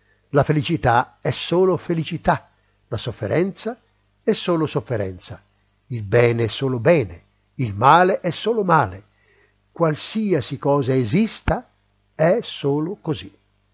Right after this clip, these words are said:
Non c'è alcuna reale felicità né alcuna reale sofferenza. Ci sono solo condizioni che semplicemente esistono.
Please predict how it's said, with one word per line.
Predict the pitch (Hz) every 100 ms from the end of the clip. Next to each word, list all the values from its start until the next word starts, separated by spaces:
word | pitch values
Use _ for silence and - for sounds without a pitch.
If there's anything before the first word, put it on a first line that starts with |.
| _ _ -
Non | 196
c'è | - 214
alcuna | 214 - - 294 254 180
reale | 143 135 143 156 143 135 127
felicità | - 139 127 139 - 139 135 - -
né | 143
alcuna | 143 135 - 196 226 208
reale | 180 147 139 147 190 165
sofferenza. | - 147 143 107 95 98 107 95 _ _ -
Ci | 202
sono | 175 202 170
solo | - 233 269 262 226
condizioni | - 214 196 180 - - 156 151 151 160
che | - 156
semplicemente | - - 254 240 196 - 170 175 226 220 - 214 _ _ -
esistono. | 151 113 104 - 82 80